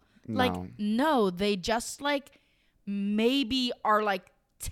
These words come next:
Speaker 1: technically slightly hotter than everyone else.
Speaker 2: That's what it is. And that's what popularity
Speaker 1: But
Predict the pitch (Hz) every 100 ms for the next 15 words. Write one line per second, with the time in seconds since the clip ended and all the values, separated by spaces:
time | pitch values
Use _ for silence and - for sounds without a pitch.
0 | - 208 - 247 233 - 240 226 - -
1 | - 160 185 - 190 175 185 - 175 175
2 | 247 320 349 349 370 381 370 - 381 -
3 | 226 185 190 247 135 139 101 98 - 156
4 | 214 262 - 220 - 165 113 110 110 110
5 | - 302